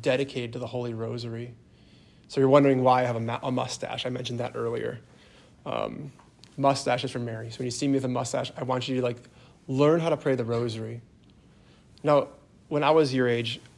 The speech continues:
I didn't know what the Hail Mary was. Didn't know it, didn't grow up with it. So if you don't know that, um, but Therese had this, this sense of Mary's,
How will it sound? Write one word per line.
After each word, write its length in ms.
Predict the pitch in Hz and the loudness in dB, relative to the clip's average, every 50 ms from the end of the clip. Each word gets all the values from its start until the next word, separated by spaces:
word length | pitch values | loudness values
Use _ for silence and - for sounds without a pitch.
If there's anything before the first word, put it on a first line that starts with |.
| - | 2
I 80 | 131 143 | 4 6
didn't 200 | 143 135 127 123 | 6 4 2 0
know 100 | 127 123 | 0 0
what 100 | 127 127 | 0 -2
the 80 | - | -4
Hail 160 | 113 - 120 123 | -4 -4 -4 -4
Mary 240 | 120 117 - - | -4 -6 -6 -6
was. 420 | - 55 50 50 50 - - - - _ _ _ - - - - _ _ - - - | -6 -4 -6 -6 -6 -10 -14 -18 -20 _ _ _ -20 -20 -20 -20 _ _ -20 -16 -6
Didn't 160 | - 131 127 | -4 -2 2
know 160 | 131 143 143 131 | 4 6 6 6
it, 120 | - - | 4 2
didn't 140 | 123 127 127 123 | -2 -8 -2 2
grow 120 | 139 135 | 4 4
up 60 | 131 | 4
with 100 | 131 117 | 2 0
it. 80 | 110 98 | -6 -6
So 120 | - - | -6 -6
if 40 | 113 | -4
you 80 | 127 131 | -2 -2
don't 180 | 127 123 123 | -2 -2 0
know 220 | 123 139 147 151 139 | 2 2 2 2 0
that, 280 | 120 107 110 117 - - _ - - - - - - - - - - - _ _ - - - - | -2 -2 -4 -6 -8 -12 _ -20 -20 -20 -20 -20 -20 -20 -20 -20 -20 -20 _ _ -20 -14 -4 0
um, 300 | 123 123 117 117 117 113 | 2 2 2 2 0 -2
but 120 | 123 - | -2 -4
Therese 380 | - - 139 156 185 220 214 - | -2 0 2 4 4 4 4 2
had 160 | 160 131 120 | 0 -2 -2
this, 240 | 123 117 - - - | -2 -4 -4 -6 -8
this 240 | - - 135 120 | -6 -6 -4 -4
sense 360 | - - - 143 139 139 139 139 | -2 0 0 2 2 2 0 -2
of 120 | 123 117 | -4 -4
Mary's, 580 | 117 120 123 123 120 123 123 123 120 113 - | -2 -2 0 2 2 0 0 -2 -4 -6 -8